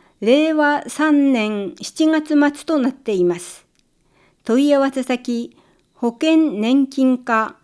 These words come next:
電話五一の六六二八。子ども発達相談室、おしゃべりホットサークル、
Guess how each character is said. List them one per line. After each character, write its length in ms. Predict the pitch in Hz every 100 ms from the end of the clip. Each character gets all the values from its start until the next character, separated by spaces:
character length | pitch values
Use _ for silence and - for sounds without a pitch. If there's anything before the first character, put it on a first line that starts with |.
| _ _ _
電 340 | 208 240 262
話 300 | 247 233 226 -
五 260 | 196 302 311
一 300 | 302 302 214
の 240 | 190 175
六 260 | 196 196 311
六 300 | 311 311 208
二 240 | 214 220
八。 500 | 208 196 - 165 - _ _ _ _ _ _ _ _ _ _ _ _ _ _ _ _ _ _ _ _ _ _ _
子 160 | - 233
ど 160 | 294
も 280 | 302 302 294
発 220 | 233 247 -
達 300 | 320 320 330
相 280 | 302 277 302
談 280 | 311 285 220
室、 420 | - - 175 180 - _ _ _ _ _ _
お 140 | 233 214
し 120 | 311
ゃ 120 | 320
べ 180 | 302 302
り 200 | 302 285
ホ 100 | 233
ッ 40 |
ト 280 | 226 _ 311
サ 240 | 311 320
ー 60 | 285
ク 140 | - 180
ル、 260 | 175 165